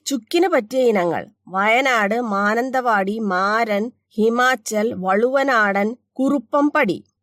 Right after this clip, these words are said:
രണ്ട്, പച്ച ഇഞ്ചിക്ക് പറ്റിയവ. റിയോ ഡി ജനൈറോ, ചൈന, വയനാട്,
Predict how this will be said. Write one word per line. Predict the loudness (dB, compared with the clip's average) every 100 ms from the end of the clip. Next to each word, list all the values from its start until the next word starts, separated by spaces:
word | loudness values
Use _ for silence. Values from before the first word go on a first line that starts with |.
| -4
രണ്ട്, | 0 0 0 -2 -4 _ -4
പച്ച | -4 -4 -6 -2
ഇഞ്ചിക്ക് | 2 2 -2 -6 -6 -4
പറ്റിയവ. | -4 -2 0 0 0
റിയോ | -6 _ -8 -2 2 2
ഡി | 0 -2
ജനൈറോ, | 0 0 2 2 2 0 -4 _ -4
ചൈന, | -2 2 0 0 0 0
വയനാട്, | -2 -2 0 2 2 0 0